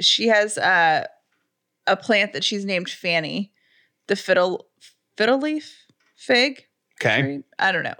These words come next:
Speaker 1: Anyway, um, and that she keeps resuscitating. And I feel like she really does a really good job. But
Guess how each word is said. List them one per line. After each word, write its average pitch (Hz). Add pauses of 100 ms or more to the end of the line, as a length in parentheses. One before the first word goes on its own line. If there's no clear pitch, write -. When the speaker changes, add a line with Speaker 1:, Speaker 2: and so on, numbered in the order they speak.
(120)
Speaker 1:
Anyway, 208 (380)
um, 190
and 208
that 202
she 208
keeps -
resuscitating. 202
And -
I 247
feel 370
like 392
she -
really 285 (320)
does 214
a 202
really 190
good 185
job. 190
But 175